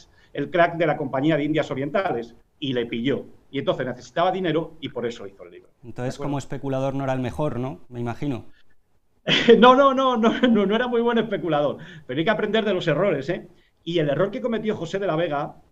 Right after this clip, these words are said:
Speaker 1: yo ahora lo voy a decir, y estoy seguro que muchos, yo el primero, vamos a reconocer que lo hemos cometido, y fíjense, ya han pasado casi trescientos años, ¿no? Pues mire, decía, es, cuando uno ve el libro, ve, eh, dice,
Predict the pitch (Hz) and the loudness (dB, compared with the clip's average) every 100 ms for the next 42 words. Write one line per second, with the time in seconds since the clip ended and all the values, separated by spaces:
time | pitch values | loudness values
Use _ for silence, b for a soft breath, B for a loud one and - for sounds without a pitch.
0 | - 127 147 175 180 123 135 170 143 131 | -18 -6 -2 0 0 -2 -2 -2 -2 -4
1 | - 185 156 - - 135 - 208 185 214 | -6 -4 -4 -6 -10 -10 -10 -6 -4 -2
2 | - 139 156 254 - 170 196 - 135 156 | -2 -2 0 -2 -2 -4 -4 -6 -6 -4
3 | 131 160 214 175 190 B B B 160 196 | -4 -4 -2 -2 -4 B B B -4 -2
4 | 196 160 165 151 143 185 190 190 143 131 | -4 -4 -4 -2 -2 0 -2 -2 -2 0
5 | 147 165 160 165 151 147 165 139 160 B | 0 0 -4 -4 -4 0 -2 -2 -6 B
6 | B - 139 127 139 151 113 180 143 117 | B -10 -8 -6 -8 -10 -2 0 0 0
7 | 135 139 131 139 139 139 139 143 135 135 | -2 -2 -2 0 2 2 0 -2 -6 -6
8 | 131 123 160 151 135 135 101 104 185 - | -10 -6 -6 -6 -6 -6 -8 -12 -14 -16
9 | _ B B B 165 180 202 208 147 139 | _ B B B -2 2 2 0 -4 -8
10 | - 247 156 - - 147 147 147 143 135 | -4 -2 -2 -4 -14 -8 -6 -6 -6 -4
11 | 165 202 185 160 185 165 147 160 B - | -2 2 2 2 0 -2 -2 -4 B -10
12 | 143 170 190 160 156 151 143 135 - 127 | -4 -2 -4 -2 0 0 -2 -4 -8 -10